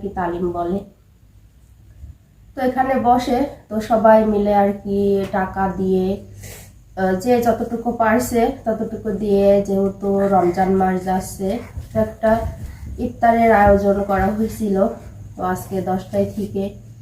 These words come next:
করা হয়েছিল। তো আমরা সবাই ওখানে গেছিলাম, আমি গেছিলাম, আমার শাশুড়ি, পাপিয়া ভাবি, তারপরে হলো তিশা ভাবি, এরা আমরা সবাই গেছিলাম ওখানে। তো ওখান থেকে আসছি, তো আস্তে আস্তে একটা,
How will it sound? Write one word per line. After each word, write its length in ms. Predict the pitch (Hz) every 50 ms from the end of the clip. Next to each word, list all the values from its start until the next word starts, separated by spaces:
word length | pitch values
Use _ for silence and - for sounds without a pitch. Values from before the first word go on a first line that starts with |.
| - - - - - _ - - _ -
করা 200 | - 226 226 233
হয়েছিল। 540 | 247 254 254 233 - - 226 214 214 214 214
তো 80 | 214 220
আমরা 260 | 208 190 196 202 202
সবাই 420 | 202 - 208 196 196 196 196 196
ওখানে 380 | 196 190 - - 196 190 185 185
গেছিলাম, 540 | 175 190 190 - - 190 185 185 185 185 185
আমি 200 | 180 180 185 180
গেছিলাম, 480 | 185 185 185 - 190 185 180 175 175 175
আমার 180 | 175 175 180
শাশুড়ি, 540 | 180 - - 190 185 - 185 180 175 175 180 180
পাপিয়া 400 | 185 175 165 - 180 175 180 175
ভাবি, 500 | 180 190 196 185 175 - 185 180 180 175 -
তারপরে 480 | 180 165 160 - - 170 165 170 180
হলো 340 | 196 185 175 175 175 175 170
তিশা 280 | - 190 190 - 190 185
ভাবি, 500 | 190 190 190 180 170 175 185 180 175 180 - - - - - - - - - - - -
এরা 160 | 180 190 185
আমরা 460 | 180 190 196 202 214 214 214 220 226 226 - -
সবাই 280 | 254 220 233 220 214
গেছিলাম 500 | 180 175 185 - - 180 170 165 156 170
ওখানে। 400 | 170 170 - - 185 165 165 160 139 - - - - - - -
তো 80 | 196 185
ওখান 300 | 185 - - 202 202 202
থেকে 300 | 214 214 196 - 196 190
আসছি, 440 | 170 175 185 - - - - 196 196 202 - - - - - - - - - - _ _
তো 60 | -
আস্তে 320 | 214 220 226 - - - 247
আস্তে 300 | 247 247 - - - 262
একটা, 760 | 247 247 220 - - - - 226 220 214 214 208 214 214